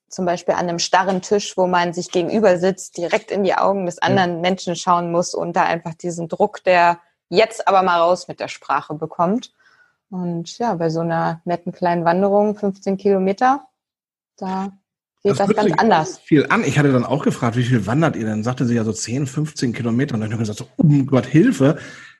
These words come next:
Speaker 2: Aber das ist ja gar nicht so viel, weil wir wandern, äh,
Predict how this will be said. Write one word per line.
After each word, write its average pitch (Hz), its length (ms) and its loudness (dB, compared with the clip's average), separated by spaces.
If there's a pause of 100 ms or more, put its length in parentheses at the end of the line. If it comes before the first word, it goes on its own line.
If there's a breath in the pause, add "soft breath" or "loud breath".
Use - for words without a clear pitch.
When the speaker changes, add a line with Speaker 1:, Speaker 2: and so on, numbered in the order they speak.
(120 loud breath)
Speaker 2:
Aber 113 180 -8
das - 180 -8
ist 156 120 -4
ja 285 80 0
gar 147 160 -4
nicht 110 160 -4
so 101 140 -8
viel, 98 500 -8
weil 127 300 2
wir 123 160 2
wandern, 196 280 0
äh, 165 140 0